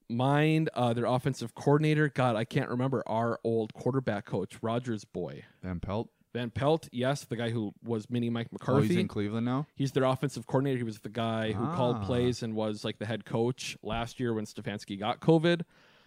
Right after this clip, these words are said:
Speaker 1: And, you know, it was kind of a, I
Speaker 2: Wasn't
Speaker 1: think
Speaker 2: it
Speaker 1: it
Speaker 2: Prefer? Or, never mind. Go
Speaker 1: I
Speaker 2: ahead.
Speaker 1: think it was a new regime last year, which was the second year with Odell, first year with Stefanski. So it should have been a fresh start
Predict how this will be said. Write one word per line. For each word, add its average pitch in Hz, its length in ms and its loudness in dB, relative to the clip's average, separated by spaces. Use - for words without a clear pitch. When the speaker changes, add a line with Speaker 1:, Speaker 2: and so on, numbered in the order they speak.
Speaker 1:
And, 185 280 4
you 190 80 2
know, 190 100 6
it 156 40 8
was 180 120 8
kind 302 220 2
of 320 80 2
a, 247 60 4
I 156 80 0
Speaker 2:
Wasn't 113 80 0
Speaker 1:
think 294 140 2
Speaker 2:
it - 60 2
Speaker 1:
it - 40 -2
Speaker 2:
Prefer? 170 380 -6
Or, 104 320 2
never 107 180 0
mind. 85 340 -6
Go 101 100 -4
Speaker 1:
I - 20 -2
Speaker 2:
ahead. 165 160 2
Speaker 1:
think 277 160 0
it 277 60 0
was 220 100 4
a 170 60 6
new 156 180 6
regime 151 460 4
last 127 360 -2
year, 131 80 2
which 120 160 0
was 113 120 -2
the - 80 -14
second - 260 -4
year 143 100 0
with 147 140 2
Odell, 120 340 2
first 127 360 -2
year 127 100 2
with 120 160 -2
Stefanski. 117 640 -4
So 135 180 0
it 117 80 -8
should 220 160 -4
have 202 120 -2
been 185 300 4
a 135 120 -2
fresh 147 440 0
start 131 380 0